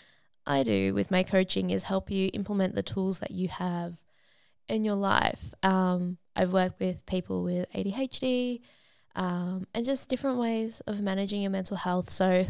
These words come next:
like I said, I'm not a mental health professional, but if you have tools and resources that you have been given, but you're not sure how to integrate them into your life as a tradie,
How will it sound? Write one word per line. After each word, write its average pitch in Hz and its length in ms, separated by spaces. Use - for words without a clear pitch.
like 214 120
I 220 40
said, 190 180
I'm 185 80
not 208 140
a 233 40
mental 208 280
health 180 220
professional, 180 680
but 196 380
if 196 140
you 220 120
have 226 220
tools 233 440
and 190 220
resources 196 640
that 180 120
you 185 100
have 175 200
been 185 180
given, 185 380
but 185 140
you're 220 140
not 247 260
sure 233 360
how 262 200
to 269 120
integrate 262 520
them 262 300
into 226 540
your 208 140
life 196 320
as 190 140
a 180 60
tradie, 185 580